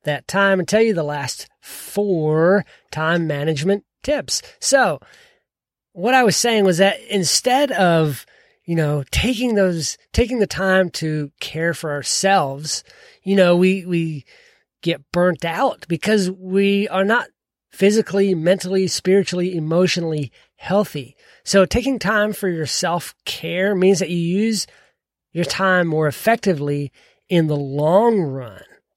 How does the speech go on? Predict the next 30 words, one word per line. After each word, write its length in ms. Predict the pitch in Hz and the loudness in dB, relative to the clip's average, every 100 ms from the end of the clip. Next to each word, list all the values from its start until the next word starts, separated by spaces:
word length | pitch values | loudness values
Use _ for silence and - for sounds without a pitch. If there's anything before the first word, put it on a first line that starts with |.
| - | -8
right? 340 | 139 160 262 _ _ _ _ - | -2 0 -2 _ _ _ _ -6
We've 180 | 160 131 | -6 0
got 360 | 208 226 208 | 2 2 0
to 120 | - 202 | -6 -6
do 460 | 143 175 254 311 | -4 -2 0 -2
that. 580 | 175 120 - _ - - _ _ _ _ _ _ _ _ _ _ _ _ - - - | -4 -8 -14 _ -18 -18 _ _ _ _ _ _ _ _ _ _ _ _ -20 -20 -2
Tip 160 | 254 262 | -2 0
number 180 | 254 | 0
six 380 | 226 - 254 - | 0 2 2 0
is 240 | - 226 - | -2 -2 -2
to 140 | 208 | -4
get 240 | 156 226 | 0 2
organized. 760 | 220 247 254 202 135 113 - - - - | 4 2 2 -2 -4 -8 -16 -18 -20 -14
How 100 | - | -4
much 200 | 285 - | 0 0
time 440 | - 233 226 226 180 | 0 2 2 2 -4
do 140 | 196 | -2
you 100 | 196 | 0
waste 320 | 180 190 - | 2 0 0
looking 300 | 170 196 214 | -4 -4 -6
for 140 | - 156 | -8 -4
something 420 | 190 175 170 151 | -4 -4 -6 -6
that 160 | 156 | -6
you 220 | 160 156 147 | -6 -8 -6
misplaced? 800 | 151 151 - 165 120 101 - - _ - | -6 -6 -8 -10 -10 -12 -12 -14 _ -10
How 80 | 240 | -2
about, 180 | 247 _ _ _ _ | -2 _ _ _ _
you 80 | 185 | -6
know, 160 | 170 147 | -4 -4
digging, 800 | 131 175 202 208 196 190 185 | -2 2 4 4 4 2 0